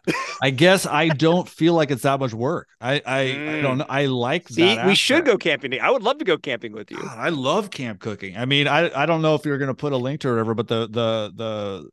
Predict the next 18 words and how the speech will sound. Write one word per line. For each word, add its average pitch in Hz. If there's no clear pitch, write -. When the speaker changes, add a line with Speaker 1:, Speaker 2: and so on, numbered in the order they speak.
Speaker 2:
what 123
you're 127
talking 135
about 110
is 104
my 120
Speaker 1:
I'll 147
put 208
Speaker 2:
review 113
Speaker 1:
the 160
Speaker 2:
of, 135
Speaker 1:
link 135
in. 104
Speaker 2:
of 113
Speaker 1:
Yeah. 117
Speaker 2:
carbon 123
steel 107
pans. 131